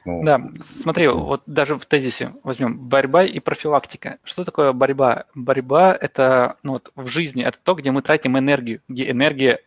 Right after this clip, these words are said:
Speaker 1: Мгм.
Speaker 2: выливается. Что такое профилактика? Это какая-то такая, знаешь, лайтовая штука, образно говоря,
Speaker 1: Мгм.
Speaker 2: сравнение. Ам, поход к стоматологу — это борьба и для кого-то стресс. Чистка зубов ежедневная — это профилактика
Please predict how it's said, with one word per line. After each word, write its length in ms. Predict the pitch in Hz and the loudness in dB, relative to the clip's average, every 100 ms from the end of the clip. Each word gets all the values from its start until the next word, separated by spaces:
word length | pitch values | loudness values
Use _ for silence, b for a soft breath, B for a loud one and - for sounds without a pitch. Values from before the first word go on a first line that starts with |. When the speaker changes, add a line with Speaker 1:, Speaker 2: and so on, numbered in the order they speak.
| _ | _
Speaker 1:
Мгм. 100 | 113 | 0
Speaker 2:
выливается. 640 | 135 139 143 127 113 - - b b - | 2 4 4 4 2 -6 -20 b b -14
Что 180 | - | -8
такое 220 | 131 165 156 | -2 0 0
профилактика? 720 | 147 180 190 185 147 - - B B - | -2 0 0 0 -4 -8 -8 B B 0
Это 180 | 185 | 0
какая-то 240 | - 170 139 | 4 4 2
такая, 200 | 139 143 | 2 2
знаешь, 140 | 135 - | 0 -6
лайтовая 540 | 147 156 151 165 131 120 | 0 0 4 4 4 2
штука, 340 | - 139 123 - _ | -2 -14 -16 -20 _
образно 380 | 156 131 123 117 | -2 -2 -4 0
говоря, 380 | 120 123 117 | 2 4 2
Speaker 1:
Мгм. 120 | 101 80 | 0 0
Speaker 2:
сравнение. 580 | 123 127 131 123 113 113 B B B | 0 0 -2 -4 -4 -8 B B B
Ам, 800 | 127 123 120 120 117 110 110 - _ _ _ _ _ _ | -2 0 0 0 -2 -6 -8 -12 _ _ _ _ _ _
поход 240 | 135 175 | 0 0
к 20 | - | 0
стоматологу — 720 | 151 139 - 131 113 120 - | 0 0 2 0 0 -4 -6
это 180 | 127 - | -6 -4
борьба 480 | 120 139 139 175 - _ _ _ _ - | 0 0 2 2 2 _ _ _ _ -6
и 240 | 127 - _ | -6 -6 _
для 120 | 127 | -4
кого-то 280 | 120 117 120 | 0 0 -2
стресс. 420 | - 165 131 - _ _ _ | -2 -2 -2 -6 _ _ _
Чистка 340 | - 139 - | -12 -10 -8
зубов 320 | 143 160 190 | -2 0 0
ежедневная — 540 | 143 139 143 139 120 113 | 0 -4 0 0 0 -6
это 180 | 123 131 | -4 -4
профилактика 840 | - 139 151 175 - 156 - 123 | -2 -4 2 2 2 -2 0 0